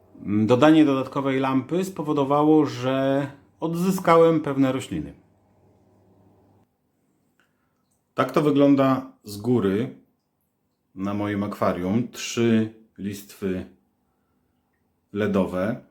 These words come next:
Ta najbliżej ściany jest in-, nieco inna z wyglądu. To jest właśnie ta dokupiona później, e, ta, która spowodowała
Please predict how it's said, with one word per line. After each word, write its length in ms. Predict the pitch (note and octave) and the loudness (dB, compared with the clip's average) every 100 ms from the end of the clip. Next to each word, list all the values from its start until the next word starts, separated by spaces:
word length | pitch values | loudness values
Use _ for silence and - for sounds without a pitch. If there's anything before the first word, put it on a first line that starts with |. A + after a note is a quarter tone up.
| _ _ | _ _
Ta 280 | G#2+ G#2 G2+ | -4 -2 -2
najbliżej 680 | G2+ F#2+ G2+ A#2 A2 G#2+ | -2 -2 -2 0 0 0
ściany 880 | - - A#2 G2+ F#2 F#2+ B2 C3+ - _ _ _ _ _ _ _ _ - _ _ _ _ _ _ - | -2 -2 0 2 0 0 -2 -4 -12 _ _ _ _ _ _ _ _ -20 _ _ _ _ _ _ -10
jest 400 | G2 G2+ - - | -8 -6 -8 2
in-, 380 | C3+ A2+ G2 F#2+ | 4 4 2 -2
nieco 240 | A2+ G#2+ | -4 -4
inna 360 | A#2 B2+ A2+ G2+ | 0 2 2 -2
z 80 | G2 | -6
wyglądu. 560 | G#2 G#2+ G#2 F2+ F#2+ | -6 -2 -2 -2 -4
To 140 | A#2 G#2 | -4 -4
jest 160 | G2 | -4
właśnie 440 | G2 G#2 - G2 F#2+ | -6 -8 -6 -4 -4
ta 360 | F#2+ G#2+ G2+ | -4 -4 -2
dokupiona 600 | F#2 G2 - F#2+ A#2+ A2 G2+ | 0 -4 -6 -6 -2 -2 -4
później, 840 | - A2+ G2 F2+ F2+ E2+ E2 D#2+ _ _ _ _ _ _ _ _ _ _ _ _ - | -4 -4 -4 -6 -8 -10 -10 -14 _ _ _ _ _ _ _ _ _ _ _ _ -16
e, 280 | F2+ F2+ F2+ | -10 -8 -8
ta, 260 | - A2 G#2+ | -2 0 0
która 280 | - G#2+ | -2 -6
spowodowała 1120 | G2+ - G2 F#2+ F#2+ G#2+ G#2 G2+ G2 G2 G2 | -6 -8 -8 -4 -4 -2 -2 2 2 2 0